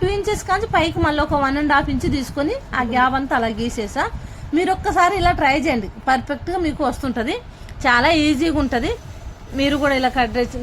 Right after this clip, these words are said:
ట్రై చేసి చూడండి. ఇంకా నెక్ స్టార్ నెక్ పెట్టమన్నారు నన్ను. స్టార్ నెక్ కోసమని నేను లోపలికి, నేను ఇంతకుముందు చెప్పా కదా ఫోర్ ఇంచెస్ తీసుకున్నానని. ఇప్పుడు నేను స్టార్ నెక్ కావాలి కదా, మరి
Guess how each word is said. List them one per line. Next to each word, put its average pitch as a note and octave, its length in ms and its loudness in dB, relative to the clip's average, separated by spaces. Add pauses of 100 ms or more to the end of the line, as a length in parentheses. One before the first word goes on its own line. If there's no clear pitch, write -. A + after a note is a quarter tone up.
ట్రై A#3+ 220 0
చేసి B3 240 0
చూడండి. A#3 340 -2 (380)
ఇంకా D4+ 180 2
నెక్ D4+ 300 4
స్టార్ D4 320 6
నెక్ D#4+ 240 -2
పెట్టమన్నారు A#3 540 -2
నన్ను. B3+ 200 -2 (2500)
స్టార్ D4 320 2
నెక్ E4 200 -4
కోసమని D#4 420 0 (100)
నేను F4+ 160 -2 (640)
లోపలికి, G#4+ 460 2 (200)
నేను E4+ 220 -2
ఇంతకుముందు D4+ 400 -2
చెప్పా D4+ 260 2
కదా D4 160 0
ఫోర్ D4+ 260 2
ఇంచెస్ D4 300 0
తీసుకున్నానని. C4 640 -2 (500)
ఇప్పుడు F4 200 -4
నేను F#4+ 200 -4
స్టార్ D#4+ 380 6
నెక్ - 240 -4
కావాలి C#4+ 380 4
కదా, B3+ 180 2 (220)
మరి E4+ 200 2